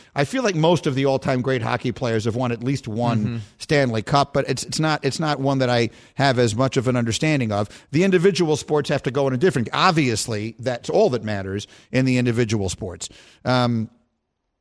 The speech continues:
Speaker 1: but when it comes to football, like, I don't think we judge our running backs that way. I, I don't think that Jerry Rice is considered the greatest receiver because he won all those Super Bowls.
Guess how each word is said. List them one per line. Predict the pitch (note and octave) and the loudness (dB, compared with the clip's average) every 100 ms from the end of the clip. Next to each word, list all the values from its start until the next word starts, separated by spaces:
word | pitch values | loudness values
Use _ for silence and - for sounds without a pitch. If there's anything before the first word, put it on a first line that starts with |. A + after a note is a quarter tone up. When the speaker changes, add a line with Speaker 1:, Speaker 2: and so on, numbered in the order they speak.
| - - | -20 -10
Speaker 1:
but | A2+ D3+ D3 - - | 2 2 2 -4 -4
when | C#3+ D3+ | 0 0
it | C3 | -2
comes | E3+ G3 F#3 | 0 0 0
to | F#3+ | -2
football, | - A3 C#3 B2+ C3+ | -2 -4 -2 -2 0
like, | C#3+ C#3+ C3+ | -2 -4 -6
I | C#3 | -2
don't | D#3+ F3+ | 0 0
think | F3+ D#3+ | -4 -4
we | D#3 | -2
judge | A#2+ D#3+ C#3+ | 0 2 2
our | A#2 | 0
running | A#2 D#3+ F3 | 0 -2 -2
backs | F3+ F#3+ - | -2 -4 -4
that | F3+ F3+ | -4 -2
way. | E3+ F#3 F#3+ G#3 - - _ - | -2 -2 -2 -4 -6 -18 _ -8
I, | C#3 D3+ | -4 -2
I | D#3 | 0
don't | D3 F3 | 2 2
think | - E3+ | 2 0
that | D3+ | 0
Jerry | F#2+ E3+ E3+ | 2 2 4
Rice | C#3+ C#3+ E3 C#3 | 2 2 2 0
is | B2 | -2
considered | C#3 - D3+ C#3+ | -2 0 0 0
the | A#2+ | -2
greatest | G#2+ C#3 C#3+ B2+ | -2 0 0 0
receiver | B2 - D#3 C#3+ | -4 -2 0 0
because | B2 G#2+ E3 D#3+ C#3 | 0 -4 -2 -2 0
he | E3 | -2
won | C3+ D3 D#3 | -2 -4 -2
all | D#3 | -2
those | D#3 D#3+ D#3 | -2 -2 -2
Super | D#3 D#3 | -6 -6
Bowls. | D3 D3+ E3+ | -6 -4 -6